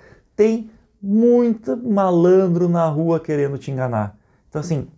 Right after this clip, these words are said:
presta bem atenção, pega um papelzinho, anota as dicas que eu te dei ali, vai lá e faz essa conferência. Não tenha vergonha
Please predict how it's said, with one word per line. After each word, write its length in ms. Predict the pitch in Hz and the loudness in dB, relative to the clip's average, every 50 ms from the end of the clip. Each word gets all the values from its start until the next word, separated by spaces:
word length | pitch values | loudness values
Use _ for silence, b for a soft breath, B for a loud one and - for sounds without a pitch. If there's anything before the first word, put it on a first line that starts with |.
| _ _ _ _ _ | _ _ _ _ _
presta 260 | - 147 180 180 - 190 | -2 0 0 0 -2 -2
bem 100 | 160 180 | -2 -2
atenção, 640 | 190 175 170 160 143 - - 139 143 147 147 139 - | -2 0 -2 -2 -4 -4 -4 -2 -2 -2 -4 -6 -6
pega 200 | - 143 - 214 | -6 -6 -6 -6
um 20 | 190 | -6
papelzinho, 560 | 175 170 175 160 147 131 117 131 156 156 147 | -6 -4 -2 -2 0 0 -2 -2 -2 -2 -2
anota 380 | 139 135 135 147 180 180 180 165 | -2 0 0 0 0 0 -2 -2
as 80 | 147 | -4
dicas 240 | 139 147 156 147 - | -2 -4 -4 -4 -4
que 60 | - | -6
eu 40 | 139 | -6
te 100 | - 135 | -6 -4
dei 200 | 117 120 127 127 | -2 0 0 0
ali, 260 | 120 117 127 143 143 b b b b b b | 0 -2 -4 -6 -8 b b b b b b
vai 200 | - 123 127 127 | -4 0 0 2
lá 200 | 123 123 135 160 | 2 2 2 2
e 20 | 165 | 0
faz 220 | - 151 156 156 | 0 -2 -2 -2
essa 100 | - 156 | -4 -6
conferência. 580 | - 147 139 - 131 123 131 131 123 - - - b b b b b b | -6 -6 -4 -4 -4 -4 -4 -4 -6 -8 -12 -14 b b b b b b
Não 160 | 147 156 160 | -6 -4 -2
tenha 240 | 151 175 175 202 208 | 0 0 2 2 2
vergonha 640 | 180 185 160 131 139 151 170 180 170 131 110 - | 2 0 0 0 0 0 0 0 0 -2 -4 -6